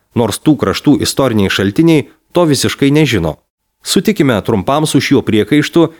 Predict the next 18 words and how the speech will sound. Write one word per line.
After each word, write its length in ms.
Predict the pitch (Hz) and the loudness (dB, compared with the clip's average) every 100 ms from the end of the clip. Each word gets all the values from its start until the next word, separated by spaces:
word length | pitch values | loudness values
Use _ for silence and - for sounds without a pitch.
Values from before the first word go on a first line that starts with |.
| - | -4
ir 120 | 165 | -2
pripažinkime, 840 | 165 - 175 139 123 107 107 104 90 - | 0 0 0 2 0 0 0 0 -2 -4
kad 260 | 92 82 110 | -4 -4 0
Duisburgas 480 | 180 165 156 131 - | 0 2 0 0 -2
suklydo 540 | - 160 170 160 127 - _ | -4 0 2 2 0 -6 _
ir 140 | - 156 | -4 -2
per 140 | 117 | -2
daug 260 | 120 156 - | 2 0 0
išplėtė 420 | 131 - 101 92 92 | -4 0 -2 0 -2
vyriausiojo 480 | 98 117 101 101 92 | 0 -2 0 0 0
žynio 260 | 101 98 | 0 -2
valdžią. 440 | 87 87 80 90 80 _ _ _ - | 0 -2 -2 -4 -6 _ _ _ -6
Tačiau 260 | 113 143 117 | -2 0 0
ar 120 | 113 | -2
klaida 380 | - 104 98 120 | 0 0 0 -2
kokiame 380 | - 87 101 107 | -4 -4 -4 -2
nors 200 | 104 92 | -2 -2
dalyke 480 | 95 92 90 131 127 | -2 -2 -2 -2 -2